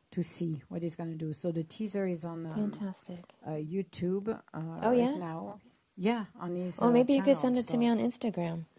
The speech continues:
Speaker 2: like, the
Speaker 1: I am
Speaker 2: link.
Speaker 1: gonna se-, I'm gonna D M to you on, uh, via Instagram because, as I said,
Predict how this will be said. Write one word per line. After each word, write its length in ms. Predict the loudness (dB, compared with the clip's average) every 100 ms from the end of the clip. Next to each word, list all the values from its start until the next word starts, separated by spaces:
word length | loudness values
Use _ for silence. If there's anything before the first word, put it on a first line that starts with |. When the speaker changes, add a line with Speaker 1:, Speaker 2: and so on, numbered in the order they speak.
| -8
Speaker 2:
like, 140 | -8 -8 -14 -6
the 120 | -2 2
Speaker 1:
I 100 | 2
am 180 | 2 2
Speaker 2:
link. 20 |
Speaker 1:
gonna 200 | 0 0
se-, 200 | -4 -8
I'm 160 | -4 -2
gonna 220 | 0 -2
D 260 | -4 -4 -4
M 240 | -4 -6 -10
to 160 | -8 -4
you 380 | -2 -2 -2 -4
on, 260 | -6 -8
uh, 760 | -6 -6 -4 -6 -8 -10 -12 -12 -10
via 220 | -6 -6
Instagram 480 | -6 -6 -6 -6 -8
because, 260 | -6 -6
as 200 | -6 -6
I 40 | -6
said, 420 | -4 -4 -4